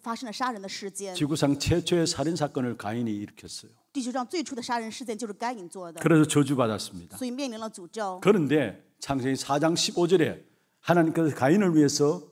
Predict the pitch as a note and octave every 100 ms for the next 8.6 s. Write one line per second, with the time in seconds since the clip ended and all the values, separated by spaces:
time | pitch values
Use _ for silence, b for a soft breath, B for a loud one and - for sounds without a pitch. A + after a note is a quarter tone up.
0 | _ _ _ _ _ - - E3 F3+ F3
1 | F2 - - A#2+ - F#2+ F#2+ F#2 - G2
2 | - - A#3 G#3+ G#3+ C4 A#3 A3+ G#3 -
3 | A#3+ A#3 A#3+ F#3 F#3 F#3+ A3+ A3+ A3+ A3+
4 | C#4+ D#4+ - C#4 D#4+ F4+ - C#4+ G#3+ F3+
5 | G3+ A#3 F#3 F3 _ _ _ C#4 A#3 G#3+
6 | G3 F3 - - D3+ F3 F#3+ A#3 C#4 G3
7 | F#3+ E3 D3 C3+ E3+ F3 - E3+ F3 B2
8 | G#2 F#2+ F2 F2+ E2+